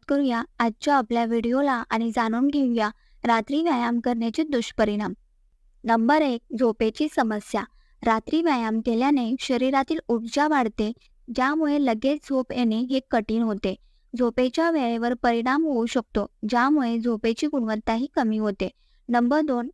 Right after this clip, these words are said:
हार्मोनल असंतुलन. रात्री व्यायाम केल्याने काही हार्मोन्स जसे की ॲड्रेनालिन आणि कॉ-, कॉर्टिसोल यांची पातळी वाढते, ज्यामुळे शरीर हे सतर्क राहते.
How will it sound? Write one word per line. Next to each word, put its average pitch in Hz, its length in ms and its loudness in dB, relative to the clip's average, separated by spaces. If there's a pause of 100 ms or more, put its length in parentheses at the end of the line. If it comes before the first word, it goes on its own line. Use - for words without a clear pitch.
हार्मोनल 240 680 0
असंतुलन. 226 680 0 (500)
रात्री 233 380 0
व्यायाम 233 480 0
केल्याने 247 440 0 (140)
काही 254 300 2
हार्मोन्स 233 560 -2 (100)
जसे 233 260 -2
की 240 220 -4 (120)
ॲड्रेनालिन 233 720 0 (320)
आणि 311 180 2
कॉ-, 262 400 0
कॉर्टिसोल 240 640 0 (280)
यांची 247 280 0
पातळी 247 440 0
वाढते, 220 440 -2 (100)
ज्यामुळे 247 540 0
शरीर 247 340 0
हे 285 100 0
सतर्क - 460 -2
राहते. 202 360 -2